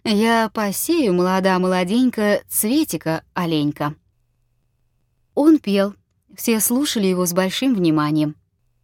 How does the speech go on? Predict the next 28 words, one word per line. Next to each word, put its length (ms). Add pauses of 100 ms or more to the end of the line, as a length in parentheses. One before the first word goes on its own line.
(360)
Он, 220
видимо, 480
чувствовал, 680
что 240
имеет 300
дело 260
с 120
людьми 300
сведущими, 880 (300)
и 300
потому, 440
как 200
говорится, 600
просто 400
лез 360
из 160
кожи. 460 (840)
Действительно, 880 (300)
в 140
наших 360
краях 400
знают 360
толк 240
в 80
пении, 440 (380)
и 180
недаром 500
село 380